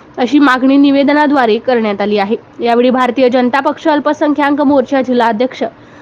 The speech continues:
डॉक्टर हबीब अहमद चाऊस, महाराष्ट्र प्रदेश काँग्रेस कमिटी उपाध्यक्ष बाळासाहेब देशमुख, भाजप जिल्हा सचिव अतिक पटेल, प्रदेश कार्यकारिणी सदस्य अब्दुल बारी, शारेक शेख,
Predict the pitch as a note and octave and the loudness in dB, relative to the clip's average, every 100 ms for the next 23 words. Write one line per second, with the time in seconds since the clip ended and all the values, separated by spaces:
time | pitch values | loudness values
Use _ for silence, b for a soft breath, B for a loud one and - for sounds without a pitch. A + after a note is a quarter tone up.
0 | B B - C4 D4+ C#4+ C4+ B3 C#4 C#4+ | B B -4 -2 0 0 2 2 2 0
1 | B3+ C4+ C4 D4+ - - - C4+ A3 G#3 | 0 0 2 0 -6 -16 -6 -2 -2 -4
2 | - - B B - B3+ C4 C4+ D#4 D4 | -12 -20 B B -4 0 2 0 0 0
3 | C#4 C#4 C4 D4 C4 C4 C4 C#4 B3+ B3+ | 0 0 -2 -2 0 0 0 0 0 0
4 | C4 A#3+ A#3+ A3 B3+ - C4+ A#3+ A#3 A#3 | -2 0 0 0 -2 -2 -2 0 0 0
5 | C4 B3 A3 A#3+ A#3+ B3+ B3+ C#4+ B B | -2 -2 0 0 0 0 -2 -4 B B
6 | B C#4+ C#4+ C#4+ D#4 D4+ C#4+ C#4 C4 B3+ | B -2 0 2 2 2 2 2 0 -2
7 | C#4+ C#4+ - A3 A#3+ - A#3 G#3+ A3+ C#4 | 0 0 -2 -4 -4 -4 -4 -2 -2 -4
8 | B B - B3+ B3+ B3+ C4 C#4+ A#3+ B3 | B B -6 0 2 2 0 0 0 2
9 | C4 B3+ C4 C4 C#4 A#3+ B3+ - A3+ - | 0 0 0 0 -2 0 -2 -2 -6 -4
10 | G3+ G3 A3+ A3+ G#3+ A3+ C#4 - - - | -4 0 0 2 0 -2 -6 -14 -20 -20
11 | - - - C#4 C4 C#4+ - - B3 F#3 | -20 -10 -2 0 2 0 -2 -2 0 0